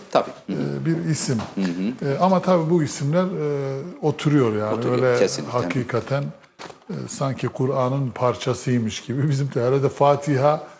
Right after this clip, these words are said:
Speaker 2: e, hiç kimse tarafından Fatiha deyince nereden bahsediyor diyeceği bir ha-, alem değil yani.
Speaker 1: Değildir, doğru.
Speaker 2: Şimdi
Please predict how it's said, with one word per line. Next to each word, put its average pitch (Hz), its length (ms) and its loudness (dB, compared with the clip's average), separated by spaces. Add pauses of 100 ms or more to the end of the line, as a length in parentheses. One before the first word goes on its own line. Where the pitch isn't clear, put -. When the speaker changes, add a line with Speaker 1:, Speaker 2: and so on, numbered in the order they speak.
(360)
Speaker 2:
e, 160 40 -6 (280)
hiç - 120 -8
kimse 143 360 0
tarafından 131 600 2
Fatiha 135 520 2
deyince 127 380 0
nereden 127 420 2
bahsediyor 110 640 -2
diyeceği 117 440 -2
bir 120 60 -2
ha-, 110 260 -2
alem 123 380 -2
değil 113 180 -2
yani. 90 160 -8
Speaker 1:
Değildir, 92 360 -8 (100)
doğru. 82 80 -4 (280)
Speaker 2:
Şimdi 202 320 2